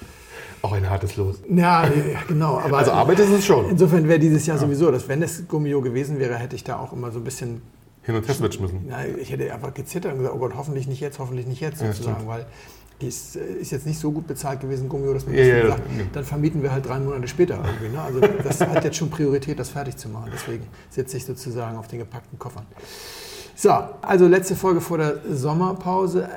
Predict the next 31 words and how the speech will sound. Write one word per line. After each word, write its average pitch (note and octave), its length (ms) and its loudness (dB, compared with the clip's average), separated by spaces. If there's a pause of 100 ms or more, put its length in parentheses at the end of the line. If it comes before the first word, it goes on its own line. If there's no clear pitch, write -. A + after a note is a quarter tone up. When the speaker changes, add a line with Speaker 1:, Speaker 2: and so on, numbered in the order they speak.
(120)
Speaker 2:
Zeit, E3 480 0
an E3 60 -2
die D#3+ 80 4
P F3+ 180 -4
V-Challenge C#3+ 420 -2
zu - 200 -8
erinnern. C#3+ 420 -4
Die D3+ 240 -4
erste G3 280 -4
Aktion, D#3+ 420 -4
die C#3+ 100 -2
uns - 140 -8
nicht D#3 140 -6
so D3+ 80 -4
richtig - 320 -8
gelingen C3+ 400 -4
will, A2+ 200 -10
habe A#2 120 -12
ich - 80 -14
so B2 80 -10
den A#2+ 160 -10
Eindruck. A2+ 360 -10
Also B2+ 200 -4
bisher D3 320 -6
haben D3 100 -4
wir D3 100 -4
vielleicht C#3 300 -10
so C3+ 140 -6
achtzehn - 380 -12
bis C3+ 120 -10
zwanzig C#3 500 -12